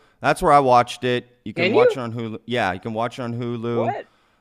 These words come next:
Speaker 2: I
Speaker 1: can
Speaker 2: didn't know
Speaker 1: watch
Speaker 2: that.
Speaker 1: it on YouTube T V Premium. You can watch it on Fubo.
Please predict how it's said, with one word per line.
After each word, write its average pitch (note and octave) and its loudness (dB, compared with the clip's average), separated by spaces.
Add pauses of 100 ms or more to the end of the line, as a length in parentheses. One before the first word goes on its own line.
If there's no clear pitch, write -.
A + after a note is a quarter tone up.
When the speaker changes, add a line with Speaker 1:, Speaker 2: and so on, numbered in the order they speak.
(100)
Speaker 2:
I C3+ -2
Speaker 1:
can D#3+ -4
Speaker 2:
didn't C3 -2
know A#2+ -2
Speaker 1:
watch A#2+ 0
Speaker 2:
that. C#3+ -4
Speaker 1:
it B2+ -2
on A#2+ -4
YouTube C3 -4
T C3+ -8
V A#2+ -6
Premium. C3+ -6
You A2+ -10
can A#2 -10
watch A#2 -6
it A2 -12
on A2 -8
Fubo. F#3 -4